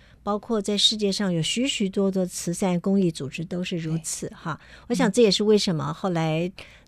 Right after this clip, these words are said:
Speaker 1: 德平接下了这个基督教女青年会会长哈。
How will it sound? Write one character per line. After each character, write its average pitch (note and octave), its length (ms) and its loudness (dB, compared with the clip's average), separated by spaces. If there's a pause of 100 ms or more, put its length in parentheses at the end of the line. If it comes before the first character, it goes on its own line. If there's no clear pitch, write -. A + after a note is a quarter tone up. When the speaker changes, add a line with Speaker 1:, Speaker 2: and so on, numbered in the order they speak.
Speaker 1:
德 F#3 120 4
平 F3+ 400 4 (180)
接 G#3 240 6
下 G#3 240 0
了 D3 260 -2 (120)
这 F3 120 -4
个 E3+ 120 -4
基 F#3 180 -2
督 F#3+ 100 -2
教 F#3+ 200 0
女 D#3+ 60 -2
青 F3+ 200 0
年 D#3+ 140 0
会 E3+ 160 0
会 D#3 260 -2
长 - 320 -8
哈。 - 180 -18